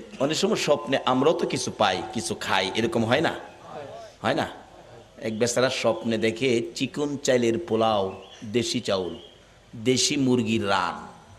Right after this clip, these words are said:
দেওয়ার আগে হাই খাইতাছে, স্বপ্নে খুব খাইতাছে। এবার যে মুরগির রানের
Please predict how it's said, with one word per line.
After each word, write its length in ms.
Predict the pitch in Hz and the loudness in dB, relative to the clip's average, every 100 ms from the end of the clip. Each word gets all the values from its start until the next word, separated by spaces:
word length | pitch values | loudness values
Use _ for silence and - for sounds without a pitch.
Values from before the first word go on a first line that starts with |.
| - - - - - 113 | -20 -20 -20 -16 -12 0
দেওয়ার 300 | 131 160 151 | 4 4 4
আগে 200 | 127 117 | 2 0
হাই 180 | 110 107 | 0 0
খাইতাছে, 500 | - 110 92 - - - - - - - - - - - - - - - - - - | 0 -2 -2 -6 -8 -16 -20 -20 -20 -20 -20 -20 -20 -20 -20 -18 -20 -20 -20 -20 -16
স্বপ্নে 400 | - 135 - 107 | -2 0 0 -4
খুব 300 | 98 - 185 | -6 -2 -2
খাইতাছে। 520 | - 127 - 104 - - - 92 - - - - - | 0 -2 -2 -6 -8 -12 -16 -18 -18 -18 -20 -20 -10
এবার 200 | 117 123 | -8 0
যে 100 | 139 | 4
মুরগির 560 | 123 123 117 113 107 | 6 6 4 2 4
রানের 280 | 113 113 113 | 4 4 0